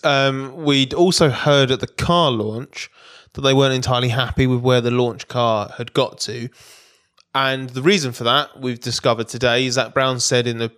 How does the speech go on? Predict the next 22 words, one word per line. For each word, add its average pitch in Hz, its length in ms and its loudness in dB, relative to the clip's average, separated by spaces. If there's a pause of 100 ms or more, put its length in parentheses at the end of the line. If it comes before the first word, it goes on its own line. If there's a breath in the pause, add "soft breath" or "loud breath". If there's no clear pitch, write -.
(140)
mid-, 131 500 -6
uh, 117 140 2
midday 123 360 -2
press 117 280 -4
conference 120 540 -4
that 127 180 -2
they, 127 140 2
they've 127 340 -2
missed 139 240 0
some 131 120 0
of 123 100 -2
their 127 140 2
goals, 117 560 0 (380)
uh, 110 200 0
for, 117 300 -4 (160)
on 123 220 -2
development 110 580 -2
for, 113 220 -4
for 113 140 -10
the 113 100 -8
car. 110 380 0
So 113 260 -2